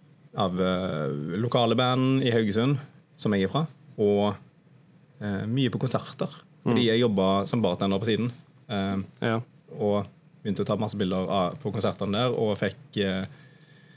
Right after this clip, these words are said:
Speaker 1: spesielt god tilgang til Carmageddon, som er en sånn stor metal-festival, og, eh, begynte egentlig der.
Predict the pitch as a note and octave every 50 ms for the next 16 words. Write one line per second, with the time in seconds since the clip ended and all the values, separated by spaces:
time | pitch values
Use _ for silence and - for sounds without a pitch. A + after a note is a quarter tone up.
0 | - - - - - G#2 B2+ A#2 G#2 G2+ G2+ - - - A#2+ A2+ G#2+ A2 G#2+ -
1 | A2+ G#2 G2 G2 F#2+ F#2+ F#2+ - G#2+ G2 G2 F#2+ - - G#2+ G2+ F#2+ F#2 F2+ G2
2 | F#2+ F#2 A2+ C#3+ F3+ F#3+ - C3+ A#2 G#2 G2 G2 G2 G2 F#2+ - - G2+ F#2 F2+
3 | F#2 F#2 G2 F#2+ F#2+ - G2 F#2 E2+ - G2 - - G2 G#2+ C#3 F#3+ - - -
4 | - - - _ _ - - A#2+ G#2 G#2 G#2 G#2 G#2+ G#2+ G#2+ G#2+ G#2+ - - -
5 | - - _ _ _ _ - - - A2 A2 - - - - - - B2 A#2+ G#2+
6 | F#2+ F#2+ - - - - - A#2 A2 A#2 A#2 A#2+ A#2+ A2+ A2+ B2 G#2+ B2 - -
7 | - - - _ - _ _ _ _ _ - - C3 A2 F#2 G#2+ A2 C3+ F#3